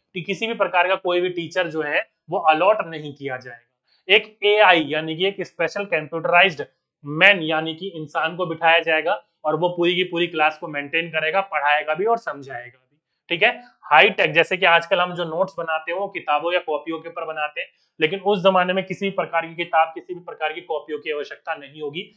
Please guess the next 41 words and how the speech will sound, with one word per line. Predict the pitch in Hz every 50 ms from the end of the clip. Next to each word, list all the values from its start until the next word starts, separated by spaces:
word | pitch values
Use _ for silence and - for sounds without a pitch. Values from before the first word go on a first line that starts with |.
| _ _ _
सब | - - 226 220 190
डिजिटल | 180 185 170 160 147 160 151 147 -
पढ़ाया | 147 139 123 - 131 123 120
जाएगा। | 117 127 117 117 120 123 135 - - _ _ _ _ _ -
तो | 175
उन्हीं | 185 190 196 233 254 226 170 135 120 - - - -
कहानी, | 165 143 160 165 180 190 202 220
उसी | 208 175 170 170 - 226 180 139 120 - _ _ _ _ _ _ _ _ _ -
कथा | 160 - - 185 180
के | 180 190 180
बारे | 175 175 175 175
में | 180 175
बात | 156 160 160 160 -
करी | - 160 160 156
गई | 160 165 160
है, | 170 190 190 -
इसलिए | 180 165 - 190 190 190
वहां | 175 156 151 156
पर | 156 - 175 170
वो | 165 160 170 170
पुराने | 170 165 160 156 151 156 180 190
दिनों | 165 165 165 165 180
को | - 165
याद | 151 143 147 147 156 160 - -
करके, | 156 147 - - 202 - _ _ _ _ _ -
याद | 139 143 156 165 190 170 165
करते | 180 165 160 - 185
हैं | 180
और | 175 156
बोलते | 147 147 151 151 151 175
हैं | 175 175
कि | 190 196
वो | 165 156 165 160
दिन | 139 156 160 156 147
भी | 135 165 196
क्या | 175 - 160 147
दिन | 135 139 143 139
थे, | 127 _ - 127
पुराने | 120 - 160 160 160 160 160 156
स्कूल | 160 - 147 139 131 120
वाले, | 120 120 120 _